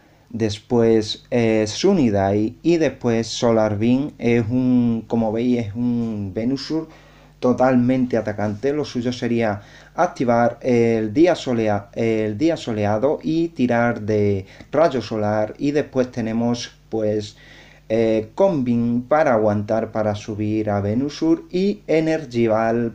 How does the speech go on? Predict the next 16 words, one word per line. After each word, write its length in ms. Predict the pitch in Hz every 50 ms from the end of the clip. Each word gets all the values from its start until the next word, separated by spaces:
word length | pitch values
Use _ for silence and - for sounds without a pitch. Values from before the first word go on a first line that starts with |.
| -
para 380 | - 117 120 123 127 131 - -
pegar 560 | - 110 101 104 104 104 107 107 110 110 110
si 460 | - - - - - - - 127 123
se 160 | 123 - 120
nos 180 | 113 110 104 101
acaba 420 | 104 98 - 107 110 110 117 117
el 140 | 117 107 101
día 360 | 98 110 113 113 113 117 123
soleado. 760 | 127 - - - 117 117 110 107 107 110 120 120 143 160 175 - - - - - - - - - - - -
Aquí 280 | 120 117 110 120 156
las 160 | 165 165 147 147
estadísticas 640 | 139 - - 139 131 143 156 - 165 - 143 139
a 80 | 135 139
subir 400 | 135 - 135 123 131 131 123 113
de 260 | 120 117 117 107 101 - -
Venus-, 640 | - 104 104 123 135 147 156 165 165 160 - -